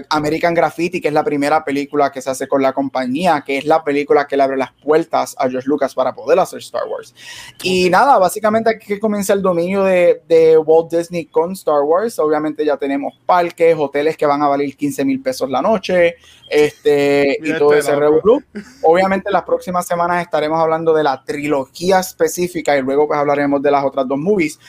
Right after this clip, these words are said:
Speaker 1: pero de la trilogía específica, este,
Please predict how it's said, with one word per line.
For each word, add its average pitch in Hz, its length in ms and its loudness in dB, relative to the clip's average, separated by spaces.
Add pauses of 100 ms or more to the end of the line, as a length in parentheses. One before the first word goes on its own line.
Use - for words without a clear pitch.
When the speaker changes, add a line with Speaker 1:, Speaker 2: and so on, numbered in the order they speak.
(260)
Speaker 1:
pero 170 160 6
de 175 80 6
la 165 120 2
trilogía 175 440 0
específica, 196 1000 -2
este, 151 600 -2